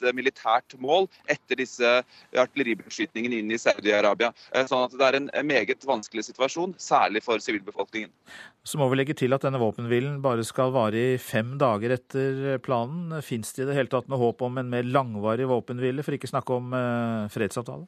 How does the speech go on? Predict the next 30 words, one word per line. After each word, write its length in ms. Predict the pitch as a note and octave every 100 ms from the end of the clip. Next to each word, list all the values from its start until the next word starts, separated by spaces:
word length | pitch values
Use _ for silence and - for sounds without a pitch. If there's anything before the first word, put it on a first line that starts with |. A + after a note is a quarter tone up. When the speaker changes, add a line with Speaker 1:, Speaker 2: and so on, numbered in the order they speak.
| _ _ _ _ _ _ _ _ _ _ _ - - - _ - - - - _ _
Speaker 1:
Nei, 80 | B2+
det 60 | D3
er 80 | D3
ingen 220 | B2 C3
som 140 | C3+ C#3
er, 200 | B2+ C3
eh, 320 | C3 B2+ A#2
veldig 560 | B2+ C3 F#2 A#2 A2+
håpefulle. 520 | C3+ G#2+ G2 A2 G#2 A2+ - - -
Eh, 320 | A#2 B2 B2+
det 60 | C3
avhenger 260 | B2 A2+
i 80 | B2+
første 200 | C#3+ -
omgang 280 | A2+ A#2+ C#3+
av 220 | A#2+ A#2+ A2+
hvordan 340 | G#2+ A2 A2 A2+
denne 240 | - A2+ G#2
våpenhvilen 680 | G#2 G2 A2 A2 G#2+ A2+ B2
går, 160 | C3+ D3+
om 100 | B2+
det 100 | A2+
er 120 | A2
noe 100 | A2+
som 140 | A#2 A#2
går 240 | A2+ G2+
an 80 | G#2
å 140 | A2 - -
bygge 520 | - A2+ F2+ A2 A#2+ - -
videre 320 | A#2+ G#2